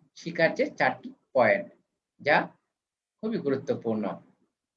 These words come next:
রোনাল্ড রস, আঠারোশো সাতান্ন থেকে উনিশশো বত্রিশ, ব্রিটিশ এ ডাক্তারের জন্ম ভারতে। ম্যালেরিয়া রোগের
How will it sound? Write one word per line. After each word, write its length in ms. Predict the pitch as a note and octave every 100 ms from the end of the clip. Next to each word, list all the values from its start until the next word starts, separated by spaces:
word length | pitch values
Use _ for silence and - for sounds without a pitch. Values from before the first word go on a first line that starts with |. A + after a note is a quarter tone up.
| _ _ _ _ _ _ _ _ _ _ _ _ _ _ _ _ _ _ _ _ _ _ _ _ _ _ _ _ _ _ _ _ _ _ _ -
রোনাল্ড 360 | D#3 F#3+ F#3+
রস, 560 | C3+ A#2+ G2+ - - - _ _ _ _ _ -
আঠারোশো 440 | F3 F#3+ G3+ A3+
সাতান্ন 520 | - D3 D#3+ D#3+ F#3+
থেকে 320 | A3+ E3+ -
উনিশশো 500 | B2+ C#3+ D3+ A3+ - - _ _ _ C3
বত্রিশ, 880 | D3 D3 - - A2 - - - - - _ _ _ _ _ _ _ _ _ _ _ _ _ _ _ _ _ _ _ B2+
ব্রিটিশ 420 | F#3 C4+ C4 -
এ 100 | F#3
ডাক্তারের 500 | D#3 D3 - D3 C#3+
জন্ম 440 | C3+ B2 D3 - - - _
ভারতে। 480 | - C3 G#2 - F2 _ _ _ _ _ _ - _ _ _ _ _ _ _ _ _ _ _ _ _ _ _ _ _ C#3+
ম্যালেরিয়া 480 | F3 A3 A#3 A#3
রোগের 360 | A3 G3+ B3+